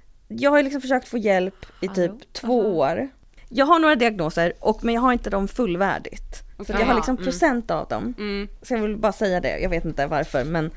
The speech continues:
Speaker 3: Mm.
Speaker 1: för att jag inte vill bli lika dömd.
Speaker 3: Mm.
Speaker 1: Jag har mest borderline,
Speaker 3: Mm.
Speaker 1: kanske sjuttio procent borderline, en lugn borderline kallas det.
Speaker 3: Mm.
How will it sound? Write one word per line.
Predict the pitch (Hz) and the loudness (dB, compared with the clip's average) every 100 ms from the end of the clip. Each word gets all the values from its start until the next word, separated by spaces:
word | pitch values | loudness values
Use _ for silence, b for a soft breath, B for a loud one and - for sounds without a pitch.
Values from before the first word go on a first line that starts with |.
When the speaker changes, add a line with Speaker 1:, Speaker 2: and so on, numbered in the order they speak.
| - | -10
Speaker 3:
Mm. | 208 196 190 | -8 -6 -2
Speaker 1:
för | 185 | -2
att | - - - | -2 -10 -10
jag | 165 180 | -2 0
inte | 170 165 | -2 -4
vill | 160 | -4
bli | 165 156 147 175 - - - - - | 0 2 2 -2 -8 -6 -4 -4 -2
lika | 180 165 - 165 147 151 185 - - - | -2 -4 -2 0 2 0 -4 -10 -16 -6
dömd. | 170 160 - - - 190 | 0 0 0 -4 -4 -4
Speaker 3:
Mm. | 208 202 196 B B B B B - - | -2 -2 -2 B B B B B -20 -4
Speaker 1:
Jag | 220 | 0
har | 233 214 202 190 - - - _ - 185 202 - - - - | 4 6 6 2 -4 -20 -20 _ -18 -16 -16 -20 -20 -20 -2
mest | 220 254 - | 0 0 -2
borderline, | 170 156 170 233 262 - | -2 0 0 0 -4 -10
Speaker 3:
Mm. | 202 185 | -8 -2
Speaker 1:
kanske | 254 262 | -2 -2
sjuttio | 240 294 - | -2 -4 -4
procent | 262 262 294 - - | -2 0 0 -4 -10
borderline, | 214 208 202 214 | -2 0 0 -2
en | 220 233 | -2 0
lugn | 254 240 220 | 2 2 0
borderline | 196 190 185 185 | 2 0 0 -2
kallas | 190 180 - | -2 -4 -2
det. | 208 262 208 | -4 -4 -8
Speaker 3:
Mm. | 202 196 | -8 -8